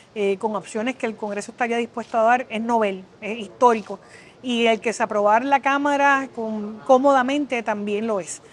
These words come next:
Eh, así que lo más malo, pues obviamente que se aprobó a final de sesión, eh, no estaba en, en nuestro control y no dio tiempo suficiente que el Senado lo viera. Pero este mismo proyecto es el que yo entiendo que debemos volver a radicar, eh, a, a partir del próximo Congreso.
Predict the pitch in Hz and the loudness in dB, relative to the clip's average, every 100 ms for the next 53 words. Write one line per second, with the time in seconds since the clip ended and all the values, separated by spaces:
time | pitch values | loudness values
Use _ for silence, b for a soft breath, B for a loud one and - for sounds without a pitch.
0 | B B 220 202 208 214 - 233 247 214 | B B -6 -4 -4 -8 -8 -4 -2 0
1 | 269 302 403 403 269 240 247 269 359 359 | 0 0 -2 -2 0 -2 0 -4 -4 -6
2 | 277 240 214 202 208 262 254 277 285 330 | -4 -4 -4 -2 -2 -2 -4 -4 -6 -8
3 | 294 262 339 381 240 208 214 208 226 226 | -6 -4 -6 -8 -12 -8 -6 -2 0 0
4 | 240 247 240 233 226 254 294 277 311 339 | 0 -8 -6 -6 -4 -4 -4 -2 -2 -2
5 | B B B 269 247 247 285 277 285 262 | B B B -4 -2 -2 0 -2 -2 -4
6 | 269 254 247 262 254 240 220 208 202 214 | -4 -6 -6 -6 -6 -8 -10 -6 -4 -2
7 | 196 185 175 - B B - 240 254 277 | -2 -4 -8 -16 B B -4 -4 0 0
8 | 302 415 403 370 370 349 330 349 311 254 | 0 -2 -4 -4 -4 -2 -2 -2 -4 -4
9 | 247 269 269 247 254 247 226 277 269 240 | -2 -4 -4 -4 -4 -6 -6 -4 -2 0
10 | 208 240 254 208 208 262 277 262 233 233 | 0 0 0 -2 0 0 0 -2 -2 -2
11 | 269 254 226 208 208 208 226 220 214 196 | -2 -4 -8 -6 -6 -8 -12 -10 -6 -6
12 | 214 214 226 254 247 240 247 285 220 202 | -6 -6 -6 -8 -8 -8 -6 -4 -6 -6
13 | 262 | -10